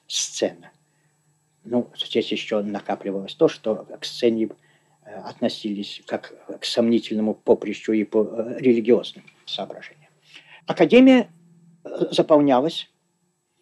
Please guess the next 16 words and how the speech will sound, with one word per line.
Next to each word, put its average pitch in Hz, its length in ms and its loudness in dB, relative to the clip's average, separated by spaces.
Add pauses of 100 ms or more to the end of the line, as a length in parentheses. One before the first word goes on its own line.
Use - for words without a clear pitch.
в 120 80 -4
значительной 147 800 2
мере 110 260 0
теми 131 520 2
же 98 240 -10 (240)
солдатскими 123 680 -2
детьми 107 380 -10
и 107 300 -8 (260)
разночинцами, 147 760 -10 (720)
но 185 460 8
и 233 640 2 (300)
детьми 165 400 2
крепостных 175 560 -6
крестьян. - 420 -16 (580)
И 160 80 0
вот 160 320 2